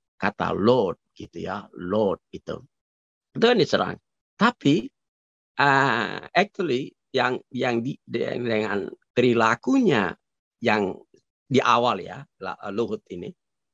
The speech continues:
ah, itu dia sudah memperlihatkan, membuktikan bahwa he's a lord gitu. Dia penentu, dia penguasa.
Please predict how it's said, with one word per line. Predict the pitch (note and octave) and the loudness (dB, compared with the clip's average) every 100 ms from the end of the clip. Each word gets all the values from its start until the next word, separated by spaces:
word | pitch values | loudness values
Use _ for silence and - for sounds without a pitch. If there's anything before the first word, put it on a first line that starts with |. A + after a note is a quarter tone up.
| _ _ _ G#2 | _ _ _ -2
ah, | G#2 G2 | -2 -2
itu | A2+ - D4 - - | -4 -2 -2 -4 -4
dia | E3 | -2
sudah | F4+ G4 C4 | 0 2 2
memperlihatkan, | G3+ F#3 F#3+ F#3 G#3 - - A#3 | 2 2 2 4 4 2 0 2
membuktikan | G3+ E3 D3 D4 D#4+ F3 D3+ | 4 2 2 -2 0 0 2
bahwa | C#3 C3+ | 2 2
he's | D#3+ - | 0 0
a | B3+ | 2
lord | F#4+ - A#2 - - | 4 4 2 -4 -14
gitu. | - - - _ _ _ - | -12 -12 -14 _ _ _ 2
Dia | C#3+ | 2
penentu, | B3 C#4+ A#3 F3+ - C4 C#3+ | 2 2 4 2 0 -6 -2
dia | C#3+ | -2
penguasa. | F#3 D#3 - D#3+ - - - - | -2 -2 2 2 0 -2 -6 -6